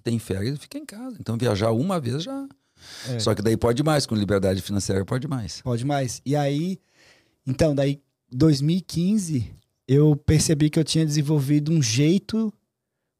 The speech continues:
Speaker 2: pra quem não é especialista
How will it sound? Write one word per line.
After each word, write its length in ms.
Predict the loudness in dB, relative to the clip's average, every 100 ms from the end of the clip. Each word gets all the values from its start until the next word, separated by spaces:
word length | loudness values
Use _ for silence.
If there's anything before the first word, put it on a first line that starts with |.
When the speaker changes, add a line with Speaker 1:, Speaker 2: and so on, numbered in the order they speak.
| -2
Speaker 2:
pra 200 | 0 0
quem 280 | -2 -2 0
não 420 | 0 2 4 4
é 80 | 2
especialista 1040 | 0 -6 -6 -4 -4 -2 -4 -4 0 -2